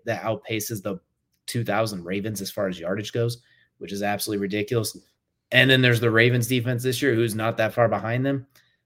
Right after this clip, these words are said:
There's the Jets with Zach Wilson, who are at five hundred because of their defense. To look, there's just a lo-, even the Chiefs defense, I can't overlook them too. They are a top three defense as well. Who would have thought, right? But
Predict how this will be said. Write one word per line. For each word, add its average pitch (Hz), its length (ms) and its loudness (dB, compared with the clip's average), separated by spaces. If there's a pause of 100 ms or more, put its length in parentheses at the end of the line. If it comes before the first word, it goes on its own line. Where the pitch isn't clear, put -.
(120)
There's 120 220 4
the 117 80 4
Jets 120 320 2
with 117 120 -2
Zach 117 280 4
Wilson, 120 320 0
who 117 80 0
are 107 100 2
at 95 60 -4
five 107 240 -2
hundred 110 240 -4
because 110 240 -8
of 117 100 -4
their 117 120 -2
defense. 123 500 -4 (960)
To 139 80 -4
look, 185 300 6 (180)
there's 165 180 4
just 170 160 0
a 147 60 2
lo-, 131 240 0 (420)
even 175 180 -2
the 95 60 -2
Chiefs 135 300 -4
defense, 92 340 -10
I 98 100 0
can't 131 240 -2
overlook 113 360 0
them 117 160 -2
too. 107 160 -4
They 120 120 2
are 113 100 2
a 85 100 -4
top 98 200 -4
three 104 200 -6
defense 98 380 -6
as 92 120 -10
well. 101 160 -2
Who 98 80 -6
would 98 80 -4
have 90 80 -8
thought, 82 220 -8
right? 95 180 -8 (560)
But 107 320 -4